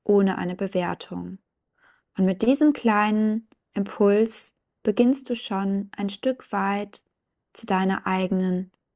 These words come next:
Rückkehr. Weil am Ende geht es nicht darum, perfekt zu sein, sondern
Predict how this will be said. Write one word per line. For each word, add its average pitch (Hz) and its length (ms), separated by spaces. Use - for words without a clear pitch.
Rückkehr. 180 600
Weil 208 140
am 208 100
Ende 247 280
geht 233 180
es 214 140
nicht 208 200
darum, 202 360
perfekt 220 500
zu 196 160
sein, 180 600
sondern 185 600